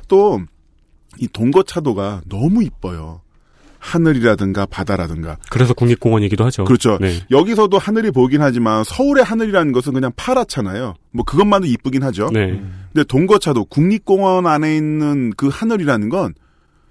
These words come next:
Speaker 1: 거리와 빛의 방향에 따라서 하늘의, 하늘 색깔의 채도,
Speaker 2: 음,
Speaker 1: 명도
Speaker 2: 음.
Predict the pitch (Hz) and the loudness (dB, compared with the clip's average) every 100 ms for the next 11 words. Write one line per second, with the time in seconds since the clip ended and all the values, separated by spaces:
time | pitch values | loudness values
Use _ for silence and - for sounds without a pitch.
0 | _ _ - - 104 127 151 175 185 180 | _ _ -16 -8 -2 2 2 2 -2 0
1 | 180 214 226 - 131 - 180 - 117 160 | 0 0 -2 -8 -4 0 0 0 0 0
2 | 160 139 123 120 175 95 - _ _ - | 2 2 2 2 0 -2 -8 _ _ -4
3 | 220 202 220 247 - _ _ - 220 220 | 0 2 2 -2 -10 _ _ -6 -2 0
4 | 185 175 202 180 208 - _ _ _ _ | -2 -2 0 0 -2 -10 _ _ _ _
5 | - 220 180 247 - _ _ - 113 104 | -4 -2 0 -2 -4 _ _ -8 -4 0
6 | 123 127 123 175 | 2 2 2 0